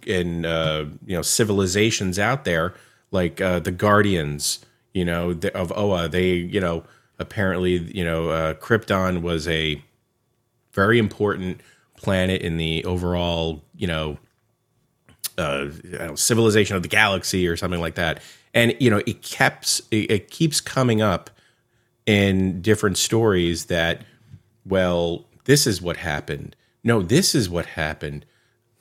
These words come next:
Someone needs to figure out what the hell happened and just go with that. And I think if you just go <laughs> back to the original source material,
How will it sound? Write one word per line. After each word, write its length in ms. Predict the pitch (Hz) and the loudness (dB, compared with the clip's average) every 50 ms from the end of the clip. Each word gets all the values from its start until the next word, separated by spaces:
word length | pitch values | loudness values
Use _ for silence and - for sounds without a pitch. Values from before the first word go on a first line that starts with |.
| _ _ | _ _
Someone 400 | - - - 175 240 339 320 254 | -6 0 2 2 4 6 6 4
needs 140 | 208 - | 4 4
to 80 | - 143 | 2 4
figure 220 | - 165 147 147 | 4 6 6 6
out 100 | 113 98 | 4 4
what 120 | 110 135 143 | 4 2 0
the 60 | 117 | 0
hell 200 | 104 110 101 85 | 0 0 -2 -2
happened 680 | - - 123 127 127 127 - - 82 - 73 65 - _ _ _ _ _ _ _ _ _ _ _ - | -4 -2 0 2 2 2 2 -2 -6 -6 -8 -12 -16 _ _ _ _ _ _ _ _ _ _ _ 0
and 180 | 120 113 110 104 | 2 2 4 4
just 280 | 110 104 92 95 95 | 4 2 2 0 -8
go 220 | 92 104 98 98 95 | -2 0 0 0 0
with 220 | 90 85 76 - - | -2 -4 -6 -6 -8
that. 300 | 73 69 67 - - _ _ _ _ _ _ _ _ _ _ _ _ - | -10 -10 -10 -14 -20 _ _ _ _ _ _ _ _ _ _ _ _ 0
And 460 | 107 104 104 104 104 104 107 104 - - | 2 4 4 4 4 4 2 0 -2 -2
I 120 | 101 101 | -4 -4
think 500 | 101 - - - - 330 294 - - - - | -4 -6 -4 -2 0 0 0 -2 -4 -6 -4
if 180 | 127 120 - 139 | -4 -4 -2 -2
you 120 | 117 107 98 | -4 -4 -4
just 360 | 98 - - 269 - - - | -4 -4 -4 -2 -2 -2 -4
go 100 | 123 107 | -4 -6
<laughs> 140 | - - - | -6 -4 -6
back 140 | 123 - | -6 -4
to 140 | - - - | -6 -10 -8
the 100 | - 98 | -8 -6
original 320 | 98 123 127 131 110 92 87 | -2 -2 0 0 0 -2 -2
source 340 | - - 98 95 95 - | -4 -2 -2 -2 -2 -4
material, 480 | - 98 - - 87 82 80 78 78 | -6 -8 -6 -4 -4 -2 -2 -2 -4